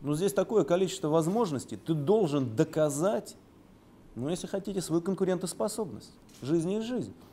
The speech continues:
А если ты сознательно принимаешь решение поехать на село,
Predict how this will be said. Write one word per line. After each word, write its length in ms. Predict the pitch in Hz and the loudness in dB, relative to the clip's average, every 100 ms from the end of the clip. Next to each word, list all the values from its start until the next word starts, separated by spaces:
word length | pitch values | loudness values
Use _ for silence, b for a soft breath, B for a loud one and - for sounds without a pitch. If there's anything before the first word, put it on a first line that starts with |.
| B - | B -6
А 140 | 107 | 0
если 220 | 135 151 170 | 0 2 2
ты 160 | 180 | 2
сознательно 760 | - 175 156 202 226 185 151 131 | 4 4 4 2 2 2 0 2
принимаешь 580 | 147 160 175 196 131 139 | 2 2 0 0 -2 -4
решение 460 | 156 - 180 117 | -4 -2 -2 -2
поехать 520 | 107 143 170 147 - | 0 0 2 -2 -6
на 100 | 123 | -8
село, 380 | 120 170 220 220 | -6 -4 -6 -8